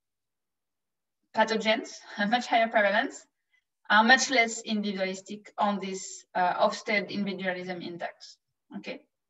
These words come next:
so very strong relationship between the disease burden, um, and the, and the individualism measure. Okay.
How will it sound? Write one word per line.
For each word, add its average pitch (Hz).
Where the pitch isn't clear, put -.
so 180
very 202
strong 220
relationship 226
between 220
the 202
disease 196
burden, 190
um, 170
and 190
the, 170
and 185
the 185
individualism 175
measure. -
Okay. -